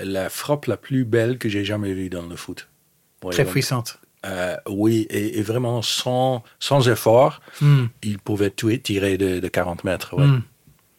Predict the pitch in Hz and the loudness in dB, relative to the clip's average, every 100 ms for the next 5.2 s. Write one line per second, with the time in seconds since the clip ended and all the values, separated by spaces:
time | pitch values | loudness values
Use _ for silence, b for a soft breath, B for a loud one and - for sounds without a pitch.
0 | B B B B - 143 147 131 147 - | B B B B -2 -2 2 2 2 -2
1 | 131 131 151 - 139 - - 131 147 135 | -6 -2 0 2 0 0 0 0 4 4
2 | 139 143 143 135 127 127 135 127 131 123 | 6 4 2 -4 -2 0 2 4 4 4
3 | 147 147 135 135 135 135 123 - 135 139 | 4 4 0 0 -2 0 0 2 2 0
4 | - 117 120 120 107 110 113 127 120 101 | -2 0 0 -2 -4 -4 -4 -4 -6 -8
5 | 113 | -10